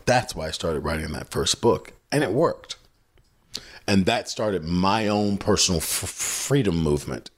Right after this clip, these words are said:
if you will. And so, you know, so cut to, and here's my world now. So my world is now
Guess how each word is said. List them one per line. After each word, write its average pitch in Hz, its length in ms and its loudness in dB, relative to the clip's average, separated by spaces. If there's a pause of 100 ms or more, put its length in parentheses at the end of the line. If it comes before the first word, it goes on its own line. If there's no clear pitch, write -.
if - 140 -6
you 69 100 -2
will. 64 320 2 (960)
And 82 460 2
so, 95 840 4 (1700)
you 254 140 2
know, 214 180 4
so 196 220 4
cut 208 300 2
to, 208 220 4
and 165 80 4
here's 147 220 4
my 160 80 2
world 160 260 6
now. 160 220 2
So 117 160 0
my 117 140 4
world 120 240 8
is 110 120 4
now 143 680 4